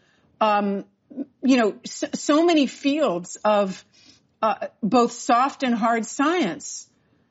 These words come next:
so that it, it, it was standard that whenever you had,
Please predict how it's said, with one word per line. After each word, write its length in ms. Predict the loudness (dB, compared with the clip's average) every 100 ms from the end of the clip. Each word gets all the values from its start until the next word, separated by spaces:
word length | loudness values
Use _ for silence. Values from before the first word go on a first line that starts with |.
| -16
so 240 | 0 2
that 200 | 4 2 -2 _
it, 200 | -2 2
it, 160 | 0 2
it 160 | 2 2
was 160 | 2
standard 800 | -2 0 2 4 4 2 0 0
that 100 | 0
whenever 320 | 0 0 2
you 200 | 2 2
had, 560 | 0 -2 0 2 0